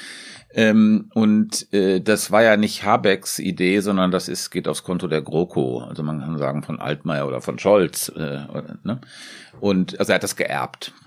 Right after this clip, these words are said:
Und, äh, er hat jetzt auch, glaub ich, eine Lösung gefunden, die einigermaßen in Ordnung ist, also die besser ist als einfach sozusagen dieses rabiate Modell, einfach zu sagen, eine, eine Sache,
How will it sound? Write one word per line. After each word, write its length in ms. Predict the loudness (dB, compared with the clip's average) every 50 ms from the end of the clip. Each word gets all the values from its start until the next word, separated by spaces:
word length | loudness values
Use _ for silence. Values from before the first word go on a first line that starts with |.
| -18 _ -8
Und, 420 | -6 -4 -4 -6 -6 -10 -8 -6
äh, 140 | -4 -2 -2 -2
er 140 | -2 -2
hat 100 | 0 2
jetzt 200 | 2 2 2 2 0
auch, 120 | -4 -2
glaub 160 | -2 -2 -2
ich, 60 | 0 0
eine 120 | 0 2
Lösung 340 | 4 4 4 4 4 4 4
gefunden, 480 | 2 2 4 4 4 4 4 4 2 2
die 120 | 2 0 -2 -6 -10 -12 -12 -10 -8
einigermaßen 760 | -6 -2 0 2 2 4 2 2 2 0 0 -2 -2 -2 -2 -2
in 100 | -2 -2
Ordnung 480 | -2 -2 -2 -2 -2 0 0 0 0 0
ist, 220 | 0 -2 -2 -2
also 160 | -4 -4 -4
die 100 | -4 -4
besser 340 | -2 0 0 0 0 0 0
ist 120 | 0 0 -2
als 160 | -4 -6 -6
einfach 240 | -6 -8 -8 -8 -8
sozusagen 560 | -8 -8 -10 -8 -8 -6 -4 -4 -4 -4 -6
dieses 460 | -6 -8 -8 -8 -10 -10 -10 -6 -4
rabiate 720 | -2 -2 0 0 2 2 2 2 2 4 4 4 4 2 0
Modell, 460 | -2 -2 -2 -2 0 0 0 0 0
einfach 260 | -2 -6 -6 -8 -8
zu 140 | -10 -8 -6
sagen, 200 | -4 -4 -4 -4
eine, 80 | -6 -8 -10 -12 -8
eine 120 | -6 -4 -4
Sache, 280 | -4 -4 -4 -6 -8